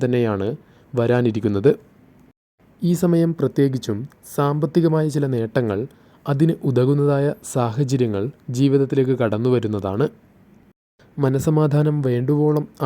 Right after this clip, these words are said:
ആഗ്രഹിക്കുന്ന വ്യക്തികളാണ് നിങ്ങൾ. എന്നാൽ പലപ്പോഴും ഈ മനസ്സമാധാനം നിങ്ങൾക്ക് ലഭിക്കുന്നില്ല എന്നുള്ളതും വാസ്തവം തന്നെയാകുന്നു.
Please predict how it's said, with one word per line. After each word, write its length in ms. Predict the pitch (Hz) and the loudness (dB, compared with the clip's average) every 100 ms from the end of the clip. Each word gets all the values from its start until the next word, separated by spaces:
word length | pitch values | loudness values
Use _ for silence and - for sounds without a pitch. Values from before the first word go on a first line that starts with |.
| 120 | -2
ആഗ്രഹിക്കുന്ന 520 | 117 123 135 139 143 127 | 0 0 0 -2 0 -2
വ്യക്തികളാണ് 520 | 117 127 127 117 107 | 0 0 2 0 -2
നിങ്ങൾ. 200 | 98 104 143 - _ _ - _ _ _ _ 143 | -2 -4 -4 -8 _ _ -20 _ _ _ _ -4
എന്നാൽ 220 | 127 127 123 | -2 -2 0
പലപ്പോഴും 520 | 117 113 139 120 107 139 - - - | -2 2 2 2 0 -6 -14 -10 -2
ഈ 40 | 147 | 0
മനസ്സമാധാനം 720 | 135 127 139 147 147 139 147 147 | 0 -4 -2 0 0 0 0 0
നിങ്ങൾക്ക് 280 | 135 135 131 127 | -2 -2 0 -2
ലഭിക്കുന്നില്ല 480 | 117 117 151 143 143 143 - | -2 -2 0 2 0 -2 -4
എന്നുള്ളതും 360 | 131 123 117 110 139 - | 0 0 0 -2 -6 -6
വാസ്തവം 460 | 117 110 - 123 123 113 | -4 -4 -2 -2 0 -2
തന്നെയാകുന്നു. 540 | 104 98 95 101 135 | 0 -2 -2 -2 -4